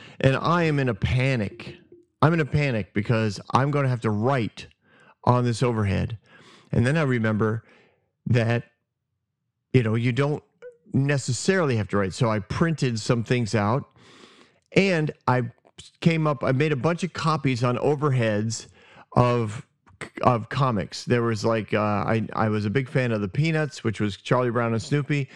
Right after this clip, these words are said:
And then I was also a big, big fan of what's called The Far Side,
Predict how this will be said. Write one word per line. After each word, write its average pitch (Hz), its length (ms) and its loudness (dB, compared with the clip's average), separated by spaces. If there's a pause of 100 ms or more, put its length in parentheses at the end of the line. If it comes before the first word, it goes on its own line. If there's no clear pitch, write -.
(1300)
And 170 120 4
then 170 100 -2
I 170 40 2
was 165 140 0
also 165 280 0
a - 20 2
big, 147 260 -2 (200)
big 165 180 0
fan 156 180 0
of 143 80 -2
what's 131 140 -4
called 139 200 0
The 127 80 0
Far 151 360 0
Side, 95 500 -2